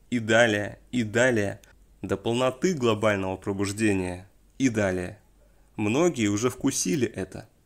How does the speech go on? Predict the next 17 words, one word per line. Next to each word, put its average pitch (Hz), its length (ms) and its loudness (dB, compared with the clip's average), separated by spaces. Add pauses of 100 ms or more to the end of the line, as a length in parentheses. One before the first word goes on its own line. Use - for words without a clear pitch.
(460)
и 117 100 -4
приносят 117 600 2
Богу 101 460 0
обильный 120 580 2
плод 120 340 0
пробуждения. 104 920 -2 (460)
Бог 113 480 4
ищет 120 340 -2
тех, 143 360 -2 (420)
кто - 200 -2
услышит 156 640 -2 (460)
и 117 100 0
пойдет 107 540 0
в - 20 -20
пробуждение 110 840 -2
до 98 160 0
конца. 104 720 0